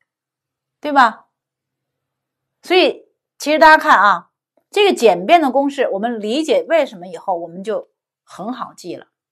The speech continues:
要看它考试让我算什么，到底是实体还是股权还是债务，是吧？所以我就用一个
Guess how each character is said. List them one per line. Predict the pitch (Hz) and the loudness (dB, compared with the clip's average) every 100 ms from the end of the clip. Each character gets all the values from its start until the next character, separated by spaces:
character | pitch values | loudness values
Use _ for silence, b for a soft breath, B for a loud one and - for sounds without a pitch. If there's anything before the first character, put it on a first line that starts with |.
| _ _ _ _ _ - | _ _ _ _ _ -2
要 | 277 | 0
看 | 294 | 2
它 | 277 | 0
考 | 277 - 175 | 0 -2 0
试 | 254 | 4
让 | 220 | 2
我 | |
算 | 185 240 196 | 2 -2 -2
什 | 170 | -10
么， | - _ | -20 _
到 | - | 6
底 | 233 | 6
是 | 226 233 | 2 -6
实 | - 262 | 0 0
体 | 254 170 | 0 -10
还 | 190 | -8
是 | 208 | -10
股 | 220 170 | -10 -12
权 | 208 | -8
还 | 196 208 | -6 -6
是 | |
债 | 208 233 | -2 -2
务， | 160 - | -2 -10
是 | - | -4
吧？ | 175 | -4
所 | - | -4
以 | 196 | -8
我 | |
就 | 180 | -8
用 | 190 | -10
一 | 185 | -10
个 | 180 | -12